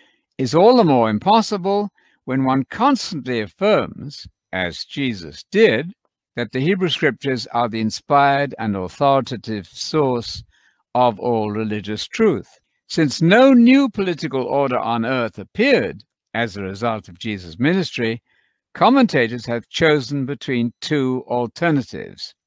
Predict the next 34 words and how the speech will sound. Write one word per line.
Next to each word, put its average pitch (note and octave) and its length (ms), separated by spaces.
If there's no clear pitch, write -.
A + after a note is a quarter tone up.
Either G3 380
Jesus A2+ 520
did A#2+ 220
not, D#3 380
in F2 140
fact, E2+ 400
ever F2+ 260
claim C3 320
to F#2 100
be D2+ 200
the B1+ 80
Messiah, A2+ 580
in E2+ 160
which - 180
case A2+ 380
his - 200
disciples A2 640
must F#2+ 260
have - 120
mistakenly A2 960
attributed A2 580
that D#2 240
title A#2 400
to A2 80
him, G#3 260
or G#3+ 480
he F#3+ 160
did C#4 420
indeed D3 560
claim A#2 360
to F#2+ 100
be D#2+ 160
the - 100
Messiah D#3 600